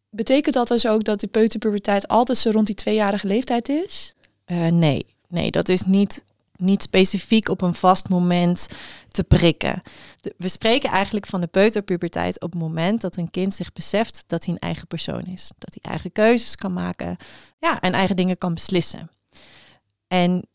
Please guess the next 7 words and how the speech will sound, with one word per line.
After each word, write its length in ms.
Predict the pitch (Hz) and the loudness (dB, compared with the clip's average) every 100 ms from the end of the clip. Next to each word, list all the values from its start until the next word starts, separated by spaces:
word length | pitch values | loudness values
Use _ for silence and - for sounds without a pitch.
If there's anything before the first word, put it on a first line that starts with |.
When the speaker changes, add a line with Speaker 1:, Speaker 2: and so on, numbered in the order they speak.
| _ _ _ | _ _ _
Speaker 2:
die 320 | 160 214 220 | -6 0 2
ontwikkeling 720 | 208 180 202 214 202 202 165 _ | 2 2 0 2 0 0 -4 _
begint 640 | 185 196 - 208 208 208 - - | -8 -6 -4 0 0 -2 -8 -2
rond 220 | 190 185 | -2 0
een 160 | 180 165 | -2 0
jaar 260 | 165 160 | 0 0
of 160 | 165 | 0